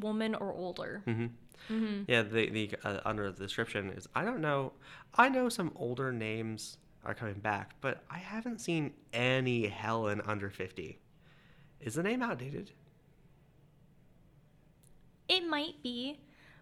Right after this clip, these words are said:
Speaker 1: but it might also, like, come back after a while, you know? 'Cause names do that.
Speaker 2: They do.
Speaker 1: Like, 'cause once everybody is, like, grandma age, maybe people will start naming their kids after Grandma Helen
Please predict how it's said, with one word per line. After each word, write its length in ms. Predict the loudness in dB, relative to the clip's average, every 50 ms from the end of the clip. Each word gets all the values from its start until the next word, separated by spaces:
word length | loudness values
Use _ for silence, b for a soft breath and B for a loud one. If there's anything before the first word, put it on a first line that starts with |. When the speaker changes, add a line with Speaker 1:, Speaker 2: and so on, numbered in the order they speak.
| b
Speaker 1:
but 120 | 4 4 4
it 100 | 4 4
might 220 | 2 2 2 4 6
also, 480 | 6 6 6 6 4 4 6 6 6 6
like, 340 | 4 4 2 2 0 -6 -16 -20 -20 -20 -20 -20 -20 -20 -16 -10
come 300 | -4 0 2 2 4 4
back 280 | 4 6 4 4 4 4
after 320 | 2 2 2 -2 -6 -4
a 60 | -2
while, 280 | -2 -2 -2 -2 -2 -4
you 140 | -4 -4 -2
know? 280 | -2 -2 -2 -2 -4 -6 -10 -18 -20 -20 -12 -6
'Cause 140 | -4 0 2
names 300 | 4 4 6 4 4 2
do 200 | 2 -2 -2 -2
that. 300 | -2 -2 -4 -6 -8 -6 -2
Speaker 2:
They 80 | -2 0
do. 240 | 2 2 2 0 -2 B B B B B
Speaker 1:
Like, 180 | 6 6 6 6
'cause 200 | 2 2 2 0
once 500 | 0 2 2 4 4 4 4 4 2 4
everybody 460 | 4 4 4 4 2 2 2 2 2 0
is, 100 | 2 2
like, 200 | 0 0 0 -2
grandma 400 | 0 0 2 2 2 2 0 0
age, 560 | 0 0 0 0 0 0 0 -2 -4 -6 -8 B B B B B B B B -18 -10
maybe 440 | -4 0 2 4 4 4 4 2 0
people 340 | 2 0 -2 0 0 0 0
will 80 | 0 0
start 260 | 0 2 2 2 2
naming 340 | 2 2 0 2 2 0 0 0
their 140 | -2 -2
kids 340 | -4 -4 -4 -4 -2 0 2
after 300 | 2 2 2 2 0 -4 -2
Grandma 380 | 0 0 2 2 2 2 2
Helen 560 | 2 2 2 2 4 4 2 2 2 0 -2